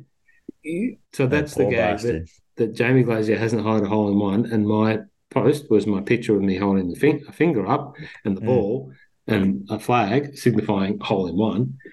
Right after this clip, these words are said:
Speaker 2: Mm.
Speaker 1: Um, should we tag Jamie in this or not? So I went, I stooped that low.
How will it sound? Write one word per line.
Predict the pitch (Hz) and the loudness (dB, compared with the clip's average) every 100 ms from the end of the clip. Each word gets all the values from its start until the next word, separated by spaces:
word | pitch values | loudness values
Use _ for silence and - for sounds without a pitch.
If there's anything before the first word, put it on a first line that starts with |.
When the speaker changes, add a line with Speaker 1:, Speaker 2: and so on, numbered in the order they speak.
| - | -2
Speaker 2:
Mm. | 110 104 | 0 2
Speaker 1:
Um, | 117 120 - - _ _ 127 | 2 0 -2 -12 _ _ -2
should | - 110 | 2 2
we | 107 | 2
tag | 123 113 107 | 2 2 2
Jamie | 113 104 101 | 0 2 2
in | 98 | 0
this | 95 | 0
or | 101 | 0
not? | 98 98 98 | 2 0 0
So | 113 101 | -2 0
I | 104 | 2
went, | 107 104 - | 2 0 0
I | 123 | -2
stooped | 127 - 131 139 | -2 -2 0 0
that | 127 110 107 | -2 -4 -2
low. | 104 98 95 98 | 0 2 0 -2